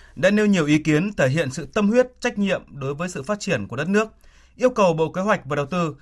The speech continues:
Văn phòng Chính phủ và các cơ quan chức năng tiếp thu các ý kiến này để hoàn thiện dự thảo nghị quyết không một của Chính phủ, trình Thủ tướng Chính phủ sớm ký ban hành, làm cơ sở để ngay từ đầu năm, các bộ ngành địa phương bắt tay ngay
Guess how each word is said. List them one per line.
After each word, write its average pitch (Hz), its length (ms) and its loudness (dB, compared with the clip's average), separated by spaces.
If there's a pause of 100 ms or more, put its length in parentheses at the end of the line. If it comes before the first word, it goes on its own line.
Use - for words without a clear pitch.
(180)
Văn 190 240 -2
phòng 170 160 -2
Chính 175 100 -6
phủ 165 260 -4 (120)
và 135 180 -4
các 208 140 -2
cơ 202 100 -4
quan 175 200 -2
chức 196 140 -8
năng 175 200 2 (360)
tiếp 254 180 2
thu 226 140 -2
các 226 140 -2
ý 196 80 -4
kiến 185 180 -2
này 156 220 2 (100)
để 110 140 -8
hoàn 131 280 0
thiện 165 240 -4
dự 156 160 -6
thảo 131 220 -2
nghị 143 160 -4
quyết 214 140 -2
không 196 160 0
một 143 160 -2
của 117 100 -6
Chính 156 140 -8
phủ, 156 260 0 (340)
trình 180 260 0
Thủ 143 120 -4
tướng 131 140 -4
Chính 180 120 -8
phủ 147 240 -4
sớm - 300 -4
ký 180 160 -6
ban 185 140 0
hành, 151 180 2 (380)
làm 190 240 0
cơ 233 120 2
sở 165 280 4 (100)
để 131 180 -4
ngay 190 220 -2
từ 185 120 -2
đầu 147 100 0
năm, 165 260 2 (260)
các 247 140 -2
bộ 208 200 0
ngành 156 280 -2
địa 151 120 -4
phương 180 300 -2 (280)
bắt 220 220 -2
tay 220 100 0
ngay 214 240 0